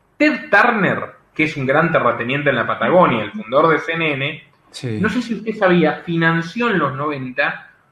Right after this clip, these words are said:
Speaker 1: en la época de Al Gore, cuando Clinton empieza con toda esta locura, que es a partir de que cae el muro de Berlín, empiezan a darle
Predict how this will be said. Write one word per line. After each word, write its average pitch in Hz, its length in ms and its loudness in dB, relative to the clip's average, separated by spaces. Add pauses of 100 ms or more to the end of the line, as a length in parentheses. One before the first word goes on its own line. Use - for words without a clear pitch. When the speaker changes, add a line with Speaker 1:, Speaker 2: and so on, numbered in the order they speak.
(460)
Speaker 1:
en 120 140 -4
la 131 100 2
época 156 320 2
de 131 100 4
Al 135 180 4
Gore, 175 400 4
cuando 120 280 -6
Clinton 175 460 2
empieza 139 400 -4
con 120 160 -6
toda 147 140 -2
esta 135 160 -6
locura, 147 600 0
que 151 100 -6
es 156 100 -2
a 147 80 -2
partir 151 320 0
de 151 100 -2
que 113 120 -8
cae 135 180 0
el 131 60 -6
muro 147 180 0
de 123 60 0
Berlín, 131 440 -6
empiezan 117 380 -12
a 110 80 -8
darle 117 480 -2